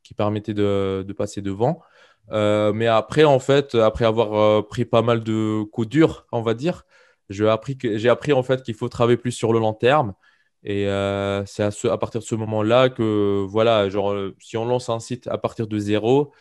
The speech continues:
et que on va travailler uniquement, par exemple, avec le référencement Google, ça va prendre, euh, du temps. Donc, faut être prêt pour, euh, voilà, patienter un peu.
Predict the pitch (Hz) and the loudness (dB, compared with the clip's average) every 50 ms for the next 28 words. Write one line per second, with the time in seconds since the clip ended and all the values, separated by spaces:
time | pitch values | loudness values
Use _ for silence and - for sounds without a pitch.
0 | _ _ _ _ _ _ _ - 104 104 104 - 110 107 107 107 107 107 104 104 | _ _ _ _ _ _ _ -12 -12 -12 -8 -6 -4 -2 -2 0 0 2 2 2
1 | 104 - - 110 113 107 101 110 117 117 117 117 113 113 113 - - 117 113 113 | 0 0 -2 -6 -6 -4 0 2 4 6 6 6 4 2 0 0 0 0 2 2
2 | 117 120 117 113 101 - 127 131 131 131 131 - 120 127 127 123 123 117 110 110 | 2 2 0 0 -2 -2 -4 -4 -4 -4 -6 -4 -2 0 0 2 2 2 2 2
3 | 107 107 113 104 110 101 101 98 - 101 101 107 104 - 110 104 104 104 - 110 | 0 -2 -4 -2 -2 -2 -2 -2 -2 -2 -2 -2 -2 -2 -2 -4 -4 -6 -8 -10
4 | 107 104 101 104 104 104 120 131 143 143 131 - _ _ _ _ _ _ _ _ | -8 -8 -8 -6 -2 0 2 2 2 2 -2 -6 _ _ _ _ _ _ _ _
5 | _ _ _ _ _ - 107 98 107 107 - - 120 117 117 110 - - - _ | _ _ _ _ _ -8 -4 -2 -2 -2 -2 -2 -2 -2 -2 -4 -6 -12 -20 _
6 | _ _ _ - 101 98 95 95 95 92 92 95 92 - 113 117 127 135 110 101 | _ _ _ -14 -10 -10 -8 -8 -8 -8 -10 -12 -6 -2 -2 0 0 0 -2 -2
7 | 101 - - 104 - - 104 - - - 117 113 110 - - 101 95 95 95 95 | -2 -2 -2 -4 -4 -4 -8 -14 -6 -4 -4 -4 -2 -4 -6 -6 -6 -4 -4 -4
8 | 95 92 92 90 92 98 98 95 90 - - - _ _ _ _ _ - 107 104 | -4 -6 -6 -6 -6 -4 -4 -6 -6 -10 -14 -20 _ _ _ _ _ -10 -10 -8
9 | - 107 104 - - 104 98 95 95 - 131 151 175 - | -8 -8 -8 -6 -6 -6 -6 -4 -4 -2 -2 -2 -4 -6